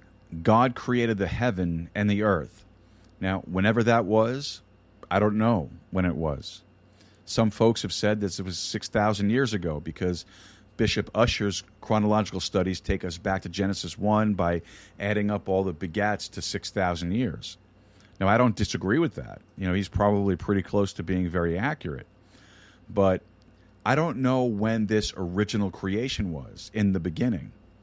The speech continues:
Whenever that was, God created the heaven and the earth.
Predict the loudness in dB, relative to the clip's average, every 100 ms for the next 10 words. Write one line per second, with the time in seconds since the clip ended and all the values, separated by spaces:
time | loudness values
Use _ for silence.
0 | -20 -20 -4 2 4 4 4 4 2 0
1 | -2 -6 -10 -14 _ _ _ _ -10 0
2 | 2 2 0 -6 -8 -4 -2 0 -2 -6
3 | -16 _ _ _ _ -8 -4 -4 -2 -2
4 | -2 -2 -4 -8 -20